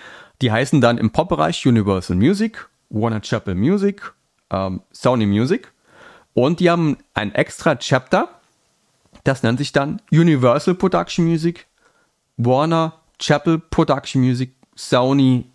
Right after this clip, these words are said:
emi, K P M Production Music. Das heißt, die haben solche Nebenlabels, die sich extra mit Produktionsmusik, äh, nur beschäftigen, okay? Und, ähm,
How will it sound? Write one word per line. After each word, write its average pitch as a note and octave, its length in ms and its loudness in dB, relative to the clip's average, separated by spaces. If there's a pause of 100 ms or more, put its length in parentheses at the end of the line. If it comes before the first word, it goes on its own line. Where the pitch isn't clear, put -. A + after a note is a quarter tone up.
emi, B2+ 300 4
K B2 240 -2
P A2+ 240 -4
M G#2 240 -6
Production - 460 -8
Music. - 260 -10 (340)
Das - 160 -6
heißt, A#2 280 -2
die B2 120 0
haben A#2 220 -2
solche G2+ 480 -2 (240)
Nebenlabels, C#3+ 720 0
die C3+ 100 0
sich B2+ 240 -4
extra - 300 -6
mit C3 180 -6
Produktionsmusik, A#2 1040 -6
äh, F#2 160 -8 (340)
nur C#3 500 2 (240)
beschäftigen, D#3 600 -4 (320)
okay? C3 260 -4 (1080)
Und, C#3 480 -4
ähm, A2 280 0